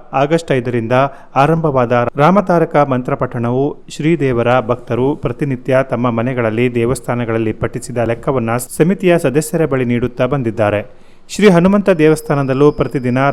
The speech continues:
ರಾಮತಾರಕ ಮಂತ್ರಪಠಣ ನಡೆಯುತ್ತಲಿದೆ. ಭಕ್ತಾದಿಗಳು ಒಂದು ಕೋಟಿ ರಾಮತಾರಕ ಮಂತ್ರ ಪಠಣ ಮಾಡುವ ಸಂಕಲ್ಪ ಮಾಡಿದ್ರು. ಈಗಾಗಲೇ ಜಪದ ಸಂಖ್ಯೆ ಒಂದು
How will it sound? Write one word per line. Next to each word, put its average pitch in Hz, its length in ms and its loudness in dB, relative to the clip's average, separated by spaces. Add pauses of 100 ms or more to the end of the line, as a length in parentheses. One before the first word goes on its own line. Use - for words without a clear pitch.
(180)
ರಾಮತಾರಕ 175 540 4 (140)
ಮಂತ್ರಪಠಣ 139 480 -2 (120)
ನಡೆಯುತ್ತಲಿದೆ. 117 560 -2 (420)
ಭಕ್ತಾದಿಗಳು 180 600 6 (180)
ಒಂದು 160 220 2
ಕೋಟಿ 160 200 4 (140)
ರಾಮತಾರಕ 135 540 -2 (160)
ಮಂತ್ರ 131 340 -2
ಪಠಣ 127 240 -2 (120)
ಮಾಡುವ 120 260 0 (100)
ಸಂಕಲ್ಪ 123 340 -4 (140)
ಮಾಡಿದ್ರು. 104 380 -2 (520)
ಈಗಾಗಲೇ 185 420 6 (100)
ಜಪದ 165 220 2 (120)
ಸಂಖ್ಯೆ 160 260 0 (160)
ಒಂದು 143 140 -2